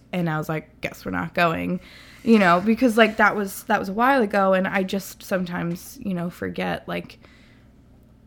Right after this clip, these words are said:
that for me, that change in routine or the change in, like, what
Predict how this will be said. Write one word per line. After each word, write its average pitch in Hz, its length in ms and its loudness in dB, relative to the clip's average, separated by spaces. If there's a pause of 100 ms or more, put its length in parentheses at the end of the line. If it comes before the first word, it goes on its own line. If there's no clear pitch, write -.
(160)
that 196 680 0
for 208 160 -2
me, 202 400 2
that 175 240 -4
change 180 320 -4
in 180 100 -2
routine 180 500 0
or 185 200 2
the 165 100 0
change 175 400 0
in, 170 120 0
like, 165 220 -4
what 180 320 -4